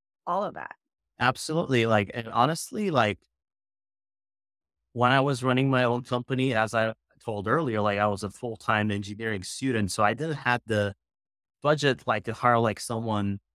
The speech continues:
Speaker 2: stateside or had the time, like, to, like, run a portfolio of units. So it started as a need, like, for my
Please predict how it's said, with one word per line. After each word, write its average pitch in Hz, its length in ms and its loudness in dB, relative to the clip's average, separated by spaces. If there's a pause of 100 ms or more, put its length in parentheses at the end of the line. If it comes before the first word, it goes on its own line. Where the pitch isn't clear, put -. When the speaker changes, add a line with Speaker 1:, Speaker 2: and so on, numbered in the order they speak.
(160)
Speaker 2:
stateside 131 840 -4 (920)
or 135 300 4 (120)
had 123 200 2
the 107 140 -4
time, 123 360 -2
like, 110 260 -2
to, 110 200 -6
like, 98 320 -2
run 110 160 2
a 107 60 0
portfolio 104 600 -8
of - 160 -12
units. 190 360 -6
So 110 400 0 (680)
it - 140 -10
started 143 440 2
as 127 180 0
a 113 40 -2
need, 131 440 -2
like, 107 180 2
for 113 220 -6
my 110 240 -2